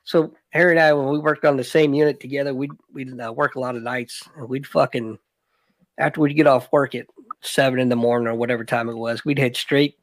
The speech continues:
straight to Mission Beach. And that was back when you could drink on the beach and everything. And we'd just fucking drink and pass out on the beach. And, and, uh, I had the, you remember the Red Onion?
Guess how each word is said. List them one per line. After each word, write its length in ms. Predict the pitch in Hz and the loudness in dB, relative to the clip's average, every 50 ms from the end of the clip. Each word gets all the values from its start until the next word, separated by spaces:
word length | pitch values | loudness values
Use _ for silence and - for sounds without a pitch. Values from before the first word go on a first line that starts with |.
| _ _ _ | _ _ _
straight 420 | _ - - - - 160 170 170 165 | _ -12 -10 2 4 6 6 6 4
to 40 | 170 | 4
Mission 360 | 151 151 151 143 - 143 131 | 4 4 4 4 2 0 0
Beach. 360 | 127 135 135 139 127 - - | 0 0 -2 -2 -4 -6 -8
And 100 | - 120 | -6 -6
that 120 | 123 139 147 | -6 -6 -6
was 120 | 135 123 | -10 -12
back 320 | 147 135 - 165 139 - - | -12 -8 -6 -6 -6 -6 -4
when 140 | 123 127 | -2 -2
you 80 | 127 127 | -2 -2
could 140 | 123 120 113 | -4 -6 -4
drink 240 | - 127 131 123 - | -2 -2 -2 0 -2
on 120 | 127 127 | -2 -2
the 60 | 123 | -4
beach 380 | 117 - 131 131 135 131 - - | -4 -6 -6 -6 -6 -8 -10 -10
and 80 | 127 | -6
everything. 520 | 127 131 123 123 120 - 123 123 123 123 117 | -6 -6 -6 -6 -6 -6 -6 -6 -6 -6 -8
And 140 | 107 110 104 _ _ _ _ _ - - _ _ _ | -8 -10 -14 _ _ _ _ _ -20 -20 _ _ _
we'd 140 | - 135 127 | -8 -6 -6
just 200 | 127 120 - - | -6 -8 -4 0
fucking 460 | - 123 113 - - 104 101 98 - - | 0 0 0 0 -6 -6 -6 -12 -12 -6
drink 300 | - 123 131 131 - - | -2 0 0 0 0 -2
and 100 | 113 - | -2 2
pass 320 | 131 131 123 123 120 - | 2 4 4 2 2 0
out 140 | 131 117 117 | -2 -2 0
on 140 | 117 117 113 | -2 -4 -4
the 40 | 110 | -6
beach. 460 | 110 120 120 123 120 120 - - - | -4 -4 -4 -4 -4 -6 -8 -10 -10
And, 180 | 104 98 98 - _ _ _ _ - | -12 -14 -14 -18 _ _ _ _ -18
and, 240 | 135 117 107 107 - | -18 -16 -16 -14 -16
uh, 240 | - - - - - - - _ _ _ _ _ _ _ _ _ _ _ _ _ _ _ _ _ _ _ | -16 -16 -14 -14 -16 -16 -18 _ _ _ _ _ _ _ _ _ _ _ _ _ _ _ _ _ _ _
I 160 | - 143 160 | 0 2 2
had 440 | 165 - 170 143 139 139 127 - - - | 4 4 4 6 6 4 2 0 -6 -12
the, 220 | 165 135 127 135 | -12 -4 -2 -2
you 240 | 151 151 143 156 190 | -2 -2 -2 2 6
remember 260 | 240 269 277 233 196 | 6 8 8 6 6
the 120 | 165 151 139 | 4 4 4
Red 220 | 131 139 135 135 | 6 4 4 4
Onion? 380 | 123 117 117 117 110 101 104 | 4 2 0 -2 -6 -8 -12